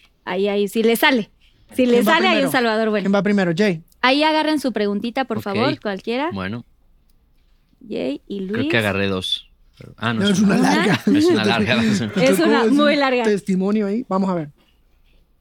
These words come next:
Speaker 1: Por favor, ¿quién quiere empezar? Esta es su casa.
Speaker 2: Dale tú primero, brother. Si yo
Speaker 3: Sí.
Speaker 2: empecé a hablar ahorita.
Speaker 3: Ok. ¿Cuál es el precio más alto que has pagado por tu carrera?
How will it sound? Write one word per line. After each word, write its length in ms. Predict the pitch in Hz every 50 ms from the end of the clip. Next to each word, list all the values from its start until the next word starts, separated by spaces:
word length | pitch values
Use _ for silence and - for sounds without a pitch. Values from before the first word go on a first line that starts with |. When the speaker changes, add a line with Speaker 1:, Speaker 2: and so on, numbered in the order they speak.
| _ _ -
Speaker 1:
Por 180 | - 202 196 -
favor, 280 | - 196 208 240 254
¿quién 180 | - 262 247 233
quiere 140 | 226 226 233
empezar? 440 | 220 202 - 196 - - 254 277 277
Esta 200 | 262 226 - 202
es 60 | 196 -
su 100 | 190 -
casa. 340 | - 214 233 - 302 349 - -
Speaker 2:
Dale 180 | - 196 208 202
tú 100 | 233 202
primero, 320 | 226 220 214 208 196 180
brother. 320 | 180 190 196 190 165 147 _ _ _ _
Si 140 | - - 180
yo 40 | 175
Speaker 3:
Sí. 40 | 185
Speaker 2:
empecé 240 | 147 208 196 - 214
a 20 |
hablar 200 | 202 202 196 196
ahorita. 360 | 196 185 190 185 160 160 143 - _ _ _ _ _ -
Speaker 3:
Ok. 220 | 123 127 110 - 104 101 107 110 - _ _ _ _ _ _ - - _ _ _ _ _ _ _ _ _ _ _ _ _ _ _ _ _ _ _ _ _ _ _ _ _ _ _ _ _ _ _ _ -
¿Cuál 160 | 151 151 165
es 120 | 170 143 147
el 120 | 139 117
precio 300 | - 135 135 - - 135
más 260 | 131 131 127 - -
alto 300 | 135 131 127 - 123 113
que 100 | - 123
has 120 | 123 - -
pagado 460 | - 117 107 113 117 113 117 107 107
por 160 | 104 101 98
tu 160 | - - 85 -
carrera? 520 | 98 92 90 98 98 92 87 82 78